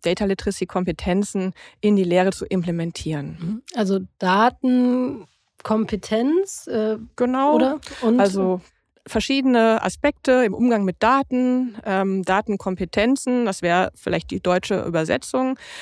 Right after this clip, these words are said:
Speaker 1: ähm, dieses, ähm, Begriffes Data Literacy. Also es geht um den kompetenten Umgang mit Daten und, ähm, damit, ähm, verbundenen Prozessen.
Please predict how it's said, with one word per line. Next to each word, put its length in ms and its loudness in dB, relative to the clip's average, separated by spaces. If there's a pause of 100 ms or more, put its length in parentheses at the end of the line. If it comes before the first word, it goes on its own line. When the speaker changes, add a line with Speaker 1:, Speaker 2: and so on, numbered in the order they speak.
(180)
Speaker 1:
ähm, 220 2
dieses, 460 -4
ähm, 240 -4
Begriffes 420 -4
Data 240 -2
Literacy. 640 -2
Also 140 -2
es 80 -8
geht 180 -2
um 140 -6
den 160 -2 (260)
kompetenten 640 0
Umgang 380 -2
mit 180 -4
Daten 500 -2 (200)
und, 480 -6
ähm, 240 -6
damit, 520 -6
ähm, 360 -8 (560)
verbundenen 560 -2
Prozessen. 720 -10